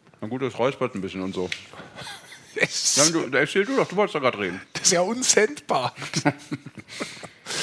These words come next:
Speaker 2: Also, was da interessant war, äh, finde ich, bei Straubing, wer kann sich an den Start der Saison erinnern? Ersten sechs Spiele,
Speaker 1: Weißt
Speaker 2: vier
Speaker 1: du nicht, was
Speaker 2: Niederlagen.
Speaker 1: gestern war?
Speaker 2: Ich kann mich erinnern.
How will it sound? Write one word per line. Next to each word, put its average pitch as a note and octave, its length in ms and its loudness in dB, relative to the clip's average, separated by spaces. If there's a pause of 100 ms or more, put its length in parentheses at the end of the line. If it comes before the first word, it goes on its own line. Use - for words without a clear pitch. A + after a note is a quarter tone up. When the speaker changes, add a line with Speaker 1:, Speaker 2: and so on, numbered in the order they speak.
(460)
Speaker 2:
Also, F3+ 320 6 (300)
was F3+ 200 6
da F#3+ 240 8
interessant G3+ 600 4
war, C#3 220 4 (480)
äh, D#3 320 6 (160)
finde C#3 200 0
ich, - 220 -2 (500)
bei A#2+ 140 2
Straubing, C#3 500 2 (140)
wer C#3+ 240 4
kann A3 200 2
sich F#3 160 2
an D#3 80 6
den C#3+ 100 -4
Start D#3+ 380 4
der D3 60 0
Saison C#3 340 2
erinnern? G#2+ 420 0 (960)
Ersten D3 300 2
sechs D3 260 2
Spiele, F3+ 400 4 (180)
Speaker 1:
Weißt F3+ 120 2
Speaker 2:
vier E3+ 80 8
Speaker 1:
du - 60 4
nicht, A3+ 160 8
was G3+ 80 10
Speaker 2:
Niederlagen. D3+ 200 10
Speaker 1:
gestern C3 260 2
war? F2 280 0
Speaker 2:
Ich - 280 4 (140)
kann - 240 4
mich - 180 -2
erinnern. D#3+ 420 4